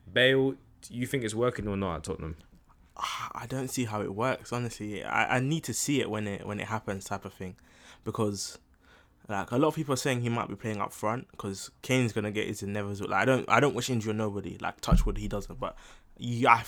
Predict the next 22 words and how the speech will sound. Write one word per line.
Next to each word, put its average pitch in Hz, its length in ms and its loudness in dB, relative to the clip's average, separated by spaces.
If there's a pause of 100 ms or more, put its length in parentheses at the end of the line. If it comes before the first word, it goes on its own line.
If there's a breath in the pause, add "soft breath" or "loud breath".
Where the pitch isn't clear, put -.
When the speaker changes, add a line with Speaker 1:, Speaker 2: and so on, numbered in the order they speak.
Speaker 2:
you 139 200 2
know 135 160 4
that 113 140 0
Kane's 104 220 0
gonna 104 160 0
get 95 180 -4
that 92 140 -2
inevit-, 101 380 -6
inevitable 107 380 -2
injury 104 300 -2
halfway 104 280 -2
through 104 100 -4
the 101 60 -2
season, 101 440 -4 (480 loud breath)
and 113 140 0
they've 113 100 2
always 123 240 4
struggled 110 280 0
when 107 120 -4
he's 101 120 -6
gone. 101 280 -2
So 98 260 -6